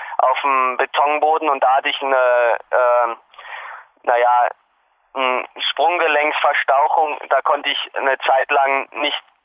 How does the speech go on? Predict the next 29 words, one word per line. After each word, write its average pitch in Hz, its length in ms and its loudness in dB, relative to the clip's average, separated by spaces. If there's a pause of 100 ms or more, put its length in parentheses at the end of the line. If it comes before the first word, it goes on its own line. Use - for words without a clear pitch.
(180)
genau, 131 480 2
nicht 135 260 -4
sehr, 127 320 2
sehr 139 140 2
gut 135 220 -2
gehen 143 260 0
und, 127 240 2
äh, 127 460 2 (420)
dann 123 180 2
war 131 120 2
das 139 140 0
vor - 180 -2
kurzem, 151 300 0
da 131 100 2
bin 139 160 0
ich 135 180 -2
an, 135 160 2
auf 131 180 2
den 156 120 -4
Stahlträger 139 640 0
beim 131 180 0
Routenklettern 139 680 -2
geflogen 139 420 0
mit 127 140 0
dem 131 80 -6
Bein, 151 360 2 (600)
äh, 127 560 0
mit 131 200 0
dem, 127 340 -2